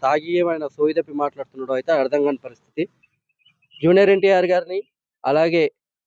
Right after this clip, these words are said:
అతని తల్లిగారు మా నం-, మా అందరి తల్లి సమానురైన, తమ సమానురాలైన శాలిని గారిని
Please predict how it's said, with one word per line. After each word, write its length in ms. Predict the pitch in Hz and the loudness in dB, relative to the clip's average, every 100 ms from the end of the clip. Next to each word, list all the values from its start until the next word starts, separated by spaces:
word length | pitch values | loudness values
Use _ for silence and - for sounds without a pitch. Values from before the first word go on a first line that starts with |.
| _ | _
అతని 240 | 151 165 156 | -10 -6 -2
తల్లిగారు 440 | 156 160 170 160 | 0 2 2 2
మా 240 | 135 143 143 | -2 -4 -6
నం-, 240 | 143 143 | -8 -6
మా 120 | 135 | -6
అందరి 260 | 139 170 175 | -4 -4 -4
తల్లి 300 | - 147 156 | -6 -12 -12
సమానురైన, 680 | 165 156 143 135 131 131 - _ 147 | -12 -10 -8 -6 -6 -10 -18 _ -6
తమ 180 | 147 | -6
సమానురాలైన 720 | 131 151 160 165 151 135 123 120 _ _ _ | -4 -2 0 0 0 0 -4 -14 _ _ _
శాలిని 420 | - 165 165 202 | -6 -2 0 0
గారిని 360 | 196 175 170 | 0 -2 -4